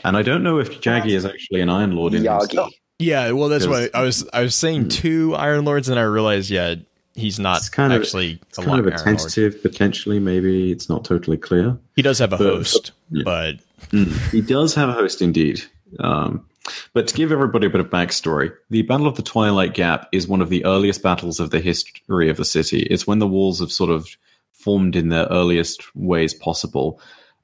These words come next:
Speaker 1: And this is a massive assault that's made only by the House of Devils.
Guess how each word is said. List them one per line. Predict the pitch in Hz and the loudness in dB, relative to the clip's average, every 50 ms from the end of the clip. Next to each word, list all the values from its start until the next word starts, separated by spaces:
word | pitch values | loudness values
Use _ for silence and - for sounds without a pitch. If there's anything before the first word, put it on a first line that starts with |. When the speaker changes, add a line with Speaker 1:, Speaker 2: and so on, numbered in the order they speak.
| _ - | _ -2
Speaker 1:
And | 101 101 101 98 98 | 0 2 4 4 2
this | 131 - | 2 2
is | 175 139 | 2 2
a | 101 | 4
massive | 90 90 90 92 95 - 95 90 | 4 4 2 2 0 0 -2 -2
assault | 87 - 101 90 85 - | 0 0 0 0 0 0
that's | 69 - - | -4 -4 -2
made | 92 87 90 90 - | 0 0 0 0 0
only | 110 113 123 139 143 | 0 0 2 2 2
by | 135 135 135 | 2 0 0
the | 127 131 | 2 2
House | 131 123 117 - | 2 2 0 0
of | 117 104 | -2 0
Devils. | - 98 87 - - - - - | 0 0 0 0 -4 -8 -10 -8